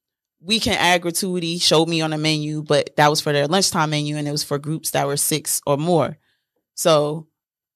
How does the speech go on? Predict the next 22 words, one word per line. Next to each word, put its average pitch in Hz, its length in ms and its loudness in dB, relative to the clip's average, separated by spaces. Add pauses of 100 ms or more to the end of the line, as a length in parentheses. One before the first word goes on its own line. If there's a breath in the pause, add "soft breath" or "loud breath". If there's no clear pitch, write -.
(120)
I 151 160 2
ended 208 240 4
up 175 80 4
taking 180 280 0
the 160 80 -2
receipt 160 360 -4
that 147 160 2
I 156 240 4
signed, 196 560 0
but 151 260 -2 (140)
'cause 151 220 0
restaurants 156 420 0
have 160 180 0
to 151 60 -8
keep 160 240 -6
it 147 80 2
in 143 60 0
order 147 240 2
to 147 280 -4
process 151 460 0
payments. 170 540 -6 (540)
And 151 500 0